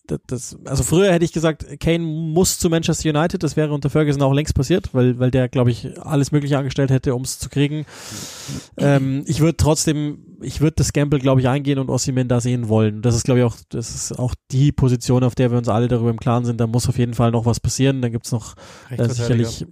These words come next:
Speaker 1: genau, Rechtsverteidiger muss auch wahrscheinlich was passieren, auch wenn ich mit der Lutz-Entwicklung einigermaßen einverstanden bin. Das passt schon. Ähm, aber das sind die, die Positionen, auf denen unbedingt was passieren würde. Ich würd mir im zentralen Mittelfeld trotzdem allein aus Breitengründen immer was überlegen.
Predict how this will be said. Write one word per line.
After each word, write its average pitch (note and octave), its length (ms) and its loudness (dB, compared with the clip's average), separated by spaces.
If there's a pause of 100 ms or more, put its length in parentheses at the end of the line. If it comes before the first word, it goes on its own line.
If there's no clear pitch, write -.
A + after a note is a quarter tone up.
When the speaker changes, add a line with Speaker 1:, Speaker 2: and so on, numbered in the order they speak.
Speaker 1:
genau, G#2+ 260 2
Rechtsverteidiger A#2+ 640 2
muss B2 460 2
auch B2 340 2
wahrscheinlich B2 340 0
was A#2 140 2
passieren, A#2+ 300 0
auch A2+ 120 0
wenn A#2 100 0
ich A2 100 -2
mit - 340 -8
der A#2+ 80 2
Lutz-Entwicklung A#2 680 0
einigermaßen A#2+ 680 2
einverstanden A2+ 540 -2
bin. A2+ 160 -2
Das A2 120 -6
passt B2+ 280 0
schon. A#2 240 0 (560)
Ähm, A2+ 600 0 (140)
aber B2+ 160 2
das A#2+ 160 2
sind A#2+ 180 0
die, A#2+ 220 4
die B2 120 -2
Positionen, A#2+ 400 2
auf A2+ 80 2
denen A2+ 180 -2
unbedingt B2+ 360 0
was A#2+ 140 2
passieren A#2+ 300 0
würde. A#2 160 0
Ich A2 120 -2
würd B2 120 -2
mir A#2+ 80 -2
im A2+ 80 -2
zentralen A#2 360 2
Mittelfeld A#2+ 360 -2
trotzdem A#2+ 560 0
allein A#2 300 0
aus A2+ 120 0
Breitengründen A#2+ 760 0
immer B2 220 2
was A2+ 160 2
überlegen. A2 480 0